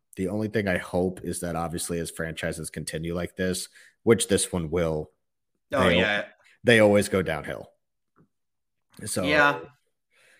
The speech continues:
Speaker 1: that's
Speaker 2: That's
Speaker 1: the
Speaker 2: true.
Speaker 1: one thing I just hope does not happen. But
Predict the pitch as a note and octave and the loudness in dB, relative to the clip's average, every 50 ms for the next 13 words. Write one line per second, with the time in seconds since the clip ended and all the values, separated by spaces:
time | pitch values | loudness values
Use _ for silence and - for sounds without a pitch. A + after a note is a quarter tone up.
0 | _ _ - A2+ A2 A2+ - - G#2+ G2 F#2+ G2+ G#2 G2+ F#2+ G#2 G2+ G2+ F#2+ F#2 | _ _ 0 0 0 2 0 -2 -2 0 0 0 0 0 -2 -2 -2 -2 0 -2
1 | F#2 E2+ F2 E2+ - - - - F2+ D#2+ - D#2+ - D2+ D2+ D2 - - C#2+ A#1+ | -2 -2 -4 -6 -10 -10 -10 -8 -8 -8 -8 -12 -14 -14 -14 -14 -14 -14 -16 -14
2 | A1 - B1 B1 - - A#1 - - - _ _ _ _ _ D#2 D2+ D2 D2 C#2+ | -14 -16 -16 -16 -18 -20 -20 -20 -20 -20 _ _ _ _ _ -12 -12 -10 -10 -12
3 | C#2 C2 - | -12 -14 -18